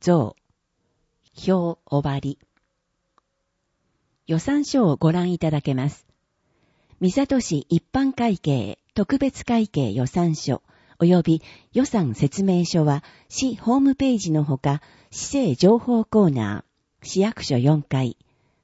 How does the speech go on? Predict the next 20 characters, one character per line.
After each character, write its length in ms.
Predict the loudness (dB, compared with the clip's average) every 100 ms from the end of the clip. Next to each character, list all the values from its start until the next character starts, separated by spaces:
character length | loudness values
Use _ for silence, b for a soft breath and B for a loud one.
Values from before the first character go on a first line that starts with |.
| _ -8
各 260 | -6 -6
図 140 | -2 2
書 180 | 2
館、 320 | 0 -2 -6 -10 _ _ _ _ _
奈 240 | 0 0 0
良 40 |
ホ 60 | -4
ッ 60 | -2
ト 100 | -2
三 120 | -2
郷 260 | -2 -4 -2
で 120 | -2
ご 160 | 2 0
覧 200 | 2 -2
い 60 |
た 140 | -2 -2
だ 100 | 0
け 140 | 0
ま 160 | 0 -2
す。 200 | -6